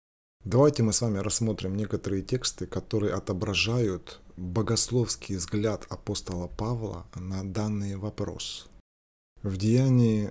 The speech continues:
апостола, двадцать первая глава, двадцатым стихом сказано: "Они же, выслушав, прославили Бога и сказали ему: "Видишь, брат, сколько тысяч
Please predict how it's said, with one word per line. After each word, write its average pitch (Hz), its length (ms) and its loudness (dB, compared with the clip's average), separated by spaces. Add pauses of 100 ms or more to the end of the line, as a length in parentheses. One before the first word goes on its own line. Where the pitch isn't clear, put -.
апостола, 104 560 -2
двадцать 92 380 -2
первая 104 260 0
глава, 98 240 -2
двадцатым 95 600 -2
стихом 107 420 -6
сказано: 85 640 -6 (100)
"Они 113 320 4
же, 110 160 4
выслушав, 117 600 0
прославили 107 600 0
Бога 113 340 -2
и - 20 -2
сказали 107 540 -2
ему: - 220 -10 (140)
"Видишь, 131 380 0
брат, 113 200 4
сколько 113 440 0
тысяч - 580 0